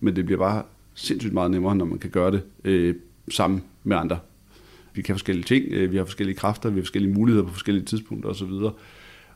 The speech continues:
Og så står man bare stærkere med en idé, øh, i hvert fald på erhvervsområdet, som jo er mit, øh, virke, øh, når man, øh, når man kan stå samlet med, med uddannelse og, og med de offentlige institutioner også. Så det, øh, det tror jeg er, er den, den største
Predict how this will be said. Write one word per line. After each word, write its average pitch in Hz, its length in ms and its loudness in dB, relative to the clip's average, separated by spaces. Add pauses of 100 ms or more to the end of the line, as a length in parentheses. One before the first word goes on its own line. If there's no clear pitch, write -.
(140)
Og 107 80 0
så 101 80 0
står 104 200 2
man 117 120 6
bare 92 140 2
stærkere 107 360 0
med 104 140 2
en 95 160 -2
idé, 127 340 2
øh, 92 600 2
i 101 60 0
hvert 113 140 4
fald 113 100 4
på 92 220 4
erhvervsområdet, 101 540 2
som 92 100 -2
jo 87 80 0
er 90 40 0
mit, 117 200 0
øh, 101 280 0
virke, 120 400 2
øh, 98 540 4
når 95 160 2
man, 92 200 2
øh, 90 240 -2
når 90 100 -2
man 90 100 -2
kan 95 100 -6
stå - 120 -10
samlet 98 320 0
med, 98 180 2
med 87 120 0
uddannelse 95 500 0
og, 90 300 -2
og 92 120 0
med 90 100 0
de 90 80 -2
offentlige 98 240 0
institutioner 95 500 -6
også. - 280 -6 (760)
Så - 260 -6
det, 160 220 8
øh, 92 420 6
det 135 100 2
tror 127 220 4
jeg 92 160 6
er, 92 220 2
er 104 100 2
den, 101 280 4
den 104 320 2 (1040)
største 113 420 0